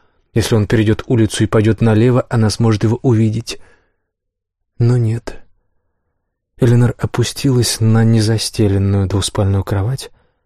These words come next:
легла на его сторону, накрылась его простынёй, прижалась носом к его подушке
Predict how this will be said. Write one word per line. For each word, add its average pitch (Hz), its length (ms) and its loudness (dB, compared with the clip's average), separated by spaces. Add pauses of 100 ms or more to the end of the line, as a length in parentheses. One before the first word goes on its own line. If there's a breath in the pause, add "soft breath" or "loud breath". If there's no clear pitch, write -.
(720)
легла 117 380 2
на 104 140 2
его 95 180 0
сторону, 117 580 -6 (580)
накрылась 127 500 2
его 113 300 4
простынёй, 110 600 0
прижалась 117 600 0
носом 117 400 2
к 95 80 -6
его 110 220 2
подушке 120 640 0